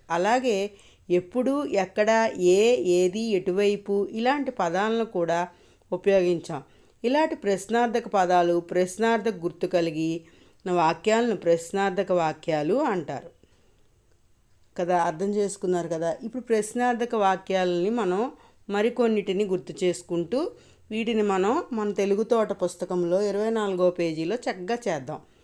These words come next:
చూడండి, క్రింది వాక్యాలను గమనించండి. వీటిలో ప్రశ్నార్థక పదాలను గుర్తించి గీత గీయండి.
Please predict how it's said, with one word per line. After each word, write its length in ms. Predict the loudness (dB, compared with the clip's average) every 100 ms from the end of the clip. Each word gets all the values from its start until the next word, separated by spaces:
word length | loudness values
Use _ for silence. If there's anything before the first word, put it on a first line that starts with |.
| _ _ _ _ 0
చూడండి, 300 | 2 4 2
క్రింది 280 | 0 -2 4
వాక్యాలను 600 | 4 4 4 2 2 0
గమనించండి. 880 | 0 2 0 0 -2 -2 -2 -4 -6 -20 _ -8
వీటిలో 640 | -2 -2 2 2 4 2 0 -12 _ 0
ప్రశ్నార్థక 760 | 2 2 0 2 2 2 0
పదాలను 500 | 2 2 4 2 2
గుర్తించి 500 | 0 0 0 0 -2
గీత 280 | 0 0 0
గీయండి. 520 | -4 -4 -4 -6 -12